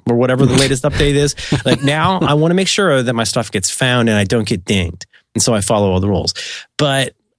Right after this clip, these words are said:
Speaker 1: I, I guess what I'm saying is, yeah, on the one hand, like I say, it's, it's a bummer that stuff that's not that great shows up at the top just because they're better at S E O. But second, it's frustrating to me that conversely, then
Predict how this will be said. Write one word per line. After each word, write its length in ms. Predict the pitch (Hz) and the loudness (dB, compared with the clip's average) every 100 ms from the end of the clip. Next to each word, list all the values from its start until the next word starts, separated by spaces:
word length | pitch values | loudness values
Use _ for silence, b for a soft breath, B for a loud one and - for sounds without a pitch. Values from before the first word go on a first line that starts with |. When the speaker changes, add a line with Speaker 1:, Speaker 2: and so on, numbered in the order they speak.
| _ | _
Speaker 1:
I, 120 | 139 - | -8 -4
I 140 | 151 | -2
guess 200 | 156 185 | 0 0
what 60 | 214 | 2
I'm 60 | 170 | 0
saying 240 | 185 175 | 0 0
is, 180 | 127 127 | 0 0
yeah, 140 | 151 | 0
on 180 | 139 135 | 0 0
the 80 | 135 | 2
one 160 | 160 | 2
hand, 220 | 165 147 127 | 2 2 0
like 140 | 120 | 0
I 40 | |
say, 280 | 113 107 95 | 0 0 0
it's, 200 | 98 - _ - | 0 -4 _ -6
it's 60 | |
a 40 | 101 | -2
bummer 460 | 139 151 151 151 | 0 2 2 0
that 160 | 127 123 | 0 -2
stuff 200 | 120 107 | -2 -2
that's 160 | 107 | -2
not 140 | 131 160 | 0 0
that 140 | 170 | -2
great 200 | 165 147 | 0 0
shows 240 | - 131 117 | 0 0 0
up 140 | 117 | -2
at 80 | 131 | -4
the 80 | 127 | -4
top 300 | - 104 - | 0 0 0
just 160 | - | -4
because 220 | - 123 127 | -2 -2 0
they're 100 | 151 | 0
better 300 | 190 170 113 | 0 2 2
at 40 | |
S 200 | 95 - | 0 0
E 100 | 190 | 0
O. 60 | 98 | 0
But 160 | 131 | 0
second, 400 | - 233 233 123 | 0 0 -2 -2
it's 100 | 131 | -2
frustrating 380 | - 196 - 180 | 0 0 0 0
to 80 | 147 | 2
me 160 | 135 131 | 2 2
that 140 | 123 | 0
conversely, 600 | - 110 143 190 - 110 | 0 0 2 0 0 0
then 300 | 98 104 101 | 2 2 0